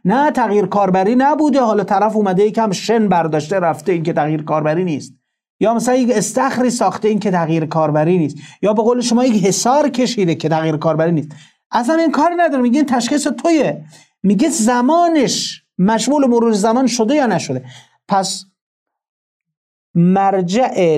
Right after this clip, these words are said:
تشخیص این که چه رفتارهای مصداق تغییر کاربری هست، مرجع تشخیص این که چه رفتارهایی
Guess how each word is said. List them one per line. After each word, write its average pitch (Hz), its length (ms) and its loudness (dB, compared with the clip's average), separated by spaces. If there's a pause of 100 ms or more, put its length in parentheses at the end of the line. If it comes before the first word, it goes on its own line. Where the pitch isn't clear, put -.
(120)
تشخیص 202 760 -2
این 208 360 2
که 143 340 0 (540)
چه - 340 0
رفتارهای 165 1200 2
مصداق 170 760 0
تغییر 165 600 0
کاربری 156 760 0
هست، 190 800 -2 (840)
مرجع 175 640 2
تشخیص 220 600 -2
این 226 240 2
که 170 180 -2
چه - 280 -2
رفتارهایی 175 1000 0